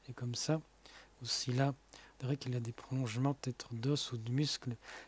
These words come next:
Et ça, ça, ça apparaît aussi comme étant, euh, relativement reptilien. Ces marques-là qui semblent correspondre plutôt à des sortes d'os du crâne reptilien. Et bien sûr aussi son front, là, qui a une forme étrange.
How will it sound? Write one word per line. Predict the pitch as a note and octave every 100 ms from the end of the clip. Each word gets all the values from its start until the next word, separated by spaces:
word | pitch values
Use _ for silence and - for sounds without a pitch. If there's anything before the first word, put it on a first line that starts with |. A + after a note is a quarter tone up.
| -
Et | A#2+ A2+
ça, | - D#3
ça, | - - C3 B2+ B2 A#2
ça | -
apparaît | B2 B2 C3+
aussi | - D3
comme | - B2+
étant, | B2 - C#3 C3+
euh, | B2 A#2+ A#2+
relativement | B2 C#3 - B2+ D3
reptilien. | B2+ A2+ - B2+ C#3 C3+ - - - - - - - - - - -
Ces | - - A#2+
marques-là | A#2+ B2+ - - A#2+ C#3
qui | C#3+ -
semblent | - C3
correspondre | B2 A#2 C#3 C#3+ B2 A#2+ -
plutôt | - A#2+ D3
à | C#3
des | A#2+ A#2+
sortes | - B2+ -
d'os | B2+ A#2+ C#3
du | A#2+
crâne | - C3
reptilien. | B2 B2 - C3 C#3+ - - - - - -
Et |
bien | B2+
sûr | - C3+
aussi | B2+ -
son | - C3
front, | B2 - C#3+
là, | D3+ B2+
qui | B2
a |
une |
forme | A#2+ - A#2
étrange. | B2 - C#3+ F3 D3+